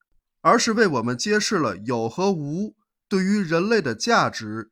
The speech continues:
以及它们的互补性。没有有，这个世界将什么都不是，没有无，那些有也就失去了存在的价值。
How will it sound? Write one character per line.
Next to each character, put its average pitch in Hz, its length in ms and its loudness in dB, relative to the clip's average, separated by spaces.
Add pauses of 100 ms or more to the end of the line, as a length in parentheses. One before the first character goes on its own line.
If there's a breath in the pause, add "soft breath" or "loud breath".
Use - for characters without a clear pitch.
(160)
以 131 120 -8
及 170 160 -4
它 190 220 2
们 175 160 0
的 117 100 0
互 190 240 -6
补 101 280 -12
性。 - 300 -4 (580)
没 208 180 4
有 240 180 4
有， 123 600 -4 (360)
这 247 160 0
个 160 80 0
世 165 280 -2
界 143 280 0
将 156 220 0
什 147 260 0
么 220 160 2
都 135 160 -2
不 113 200 -8
是， - 400 -6 (720)
没 190 160 2
有 147 140 0
无， 120 560 -8 (460)
那 240 140 4
些 226 220 2
有 120 640 -4
也 139 160 0
就 147 160 2
失 - 260 -2
去 196 220 -2
了 123 100 0
存 151 400 -4
在 220 240 2
的 104 140 -6
价 156 260 2
值。 101 380 -12